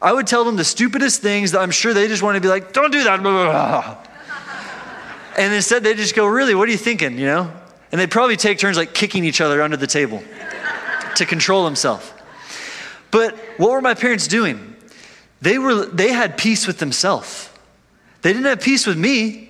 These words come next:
<laughs> They did. Well, look, my older brothers were way worse than me, okay? Like, if you wanna talk about not having peace with somebody, look at my, no, I'm just, my sister Angel, they've always had peace with her. But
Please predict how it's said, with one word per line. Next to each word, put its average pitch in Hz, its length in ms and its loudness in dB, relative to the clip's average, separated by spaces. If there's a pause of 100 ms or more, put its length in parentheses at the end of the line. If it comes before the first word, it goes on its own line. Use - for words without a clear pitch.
(120)
<laughs> - 1400 -4
They 277 160 2
did. 262 200 0 (380)
Well, 196 200 4
look, 147 360 -2 (160)
my 165 120 2
older 247 260 4
brothers 196 520 2
were 165 160 2
way 165 200 4
worse 143 280 0
than 117 140 -6
me, 98 160 -8 (260)
okay? 156 420 2 (500)
Like, 180 240 2
if 185 100 0
you 247 120 4
wanna 294 180 4
talk 226 280 4
about 214 220 4
not 202 160 4
having 202 220 0
peace 208 240 2
with 214 120 0
somebody, 208 400 2
look 208 260 2
at 226 100 2
my, 196 140 2
no, 170 180 0
I'm 147 80 -2
just, - 220 -4 (600)
my 180 120 4
sister 254 420 2
Angel, 202 460 2
they've 185 120 4
always 190 180 4
had 175 100 0
peace 170 180 0
with 151 100 2
her. 123 180 0 (400)
But 196 340 2